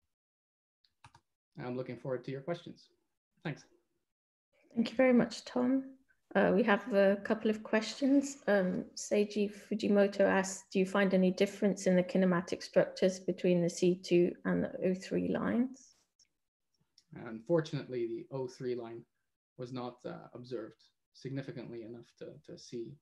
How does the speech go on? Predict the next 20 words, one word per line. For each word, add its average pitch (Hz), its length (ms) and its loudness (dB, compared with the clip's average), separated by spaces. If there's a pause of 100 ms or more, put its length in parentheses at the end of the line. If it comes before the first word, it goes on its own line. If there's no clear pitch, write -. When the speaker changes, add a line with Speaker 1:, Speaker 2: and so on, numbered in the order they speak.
(100)
Speaker 1:
velocity 120 360 -12
structure. - 360 -20 (220)
Or 131 80 -8
when 131 120 -6
we 123 80 -6
looked 120 240 -8
at - 140 -10
the 123 60 -12
moment, 120 360 -10 (840)
uh, - 120 -18
the - 140 -18
first 120 200 -10
moment 113 260 -10
map, 113 260 -18
we 120 80 -12
did 120 140 -8
not 113 180 -16
see 117 200 -14
any, 123 280 -16
uh, - 60 -18